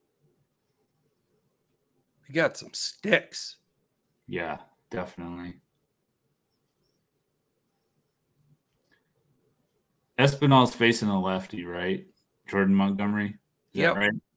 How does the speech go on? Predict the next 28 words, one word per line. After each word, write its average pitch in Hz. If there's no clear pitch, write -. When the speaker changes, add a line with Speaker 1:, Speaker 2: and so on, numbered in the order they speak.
Speaker 1:
That's 143
Speaker 2:
Okay. -
Speaker 1:
correct. 131
Speaker 2:
I'm 98
taking 107
him, 98
and 110
I'm 101
taking 101
Arenado 95
and 95
leaving 101
Speaker 1:
That 101
Speaker 2:
eight 98
hundred 104
on 104
the 101
board, 98
which 95
is 95
his 92
G 95
P 95
P, 95
so 95
I 90
don't 95
care. 92